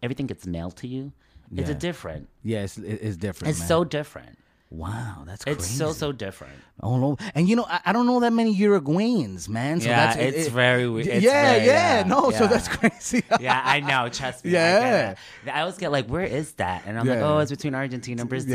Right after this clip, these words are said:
Speaker 2: Yeah.
Speaker 1: It's a small little
Speaker 2: Yeah.
Speaker 1: island,
Speaker 2: Yeah.
Speaker 1: Chile."
Speaker 2: Yeah.
Speaker 1: It's like, yeah, it's, and, and it's funny because, like, like, when you go to, like, when you go to Uruguay, you could literally jump on the ferry from Uruguay to Argentina, and you're there, like, in, I think, like, an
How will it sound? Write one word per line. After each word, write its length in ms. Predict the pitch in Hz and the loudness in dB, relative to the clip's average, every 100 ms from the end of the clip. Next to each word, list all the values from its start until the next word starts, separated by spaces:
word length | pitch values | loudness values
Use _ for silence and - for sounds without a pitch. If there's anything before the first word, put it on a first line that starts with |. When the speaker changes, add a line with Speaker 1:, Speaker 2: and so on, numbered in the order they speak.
| 117 | 2
Speaker 2:
Yeah. 300 | 120 120 117 | 2 2 0
Speaker 1:
It's 140 | 113 | -4
a 40 | 113 | -12
small 400 | - 120 120 127 | -10 -4 -2 0
little 220 | 131 123 | 0 0
Speaker 2:
Yeah. 40 | |
Speaker 1:
island, 1000 | 107 110 110 110 107 107 107 107 104 104 | -2 -2 -2 -4 -4 -4 -4 -6 -6 -8
Speaker 2:
Yeah. 40 | 107 | -8
Speaker 1:
Chile." 500 | - 135 123 117 113 131 120 | -6 -4 -4 -4 -6 -6 -4
Speaker 2:
Yeah. 160 | 113 101 | -2 -2
Speaker 1:
It's 180 | 120 123 | -4 -4
like, 160 | 117 | -4
yeah, 240 | 110 95 90 | -4 -6 -8
it's, 160 | 120 120 143 | -10 -10 -8
and, 120 | 147 | -6
and 100 | 156 | -4
it's 160 | 160 - | -4 -4
funny 160 | 175 | -8
because, 300 | 185 170 151 | -8 -8 -8
like, 180 | 131 - - | -8 -10 -14
like, 440 | 120 113 104 - _ _ 104 | -8 -6 -6 -10 _ _ -6
when 220 | 107 117 | -2 0
you 80 | 151 | 0
go 100 | 175 | 0
to, 500 | 165 147 131 117 - | 0 -2 -4 -6 -6
like, 220 | 104 92 101 | -6 -6 -4
when 100 | 110 | -4
you 60 | |
go 80 | 147 | -4
to 80 | 147 | -4
Uruguay, 460 | 107 110 120 127 | -4 -4 -4 -4
you 160 | 117 113 | -4 -2
could 200 | 170 123 | -2 -2
literally 300 | 107 120 117 | -4 -2 -4
jump 340 | 85 98 101 | -4 -2 -2
on 80 | 113 | -2
the 60 | 98 | -4
ferry 520 | - 92 98 104 117 - - - | -4 -4 -2 -4 -8 -12 -20 -16
from 280 | - 104 95 | -4 -2 0
Uruguay 560 | 98 110 123 120 117 | -2 -2 -2 -4 -6
to 200 | 110 113 | -6 -10
Argentina, 640 | 95 95 95 87 101 110 110 | -8 -8 -6 -8 -6 -6 -4
and 200 | 110 104 | -2 0
you're 200 | 110 131 | 0 0
there, 280 | 139 135 131 | 0 -2 -2
like, 300 | 104 95 - | -2 -2 -4
in, 340 | 87 82 67 - - | -8 -6 -8 -14 -8
I 60 | 104 | -8
think, 180 | 107 104 | -4 -4
like, 180 | 101 | -4
an 80 | 90 | -6